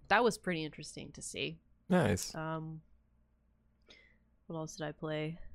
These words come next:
Speaker 1: Still playing Monster Hunter three U.
Speaker 2: Mm-hmm.
Speaker 1: Uh, oh, I'm playing this new game called Spirit of the North,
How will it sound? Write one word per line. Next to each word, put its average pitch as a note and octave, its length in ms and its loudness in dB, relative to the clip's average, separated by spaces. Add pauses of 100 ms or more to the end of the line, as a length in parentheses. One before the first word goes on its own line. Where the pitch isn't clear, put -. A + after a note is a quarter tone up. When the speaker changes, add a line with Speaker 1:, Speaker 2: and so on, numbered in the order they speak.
(520)
Speaker 1:
Still F#3+ 260 -2
playing F3 240 4
Monster E3+ 280 4
Hunter D#3+ 160 0
three D#3 260 -2
U. D3+ 320 0 (420)
Speaker 2:
Mm-hmm. A#2 300 4 (600)
Speaker 1:
Uh, D3+ 640 -4 (320)
oh, C4 220 8
I'm F#3+ 120 6
playing A#3 260 2
this B3 160 -2
new G3 160 0
game G#3+ 220 4
called F3 280 2
Spirit F3 320 0
of F#3+ 80 2
the F#3 80 0
North, E3 440 2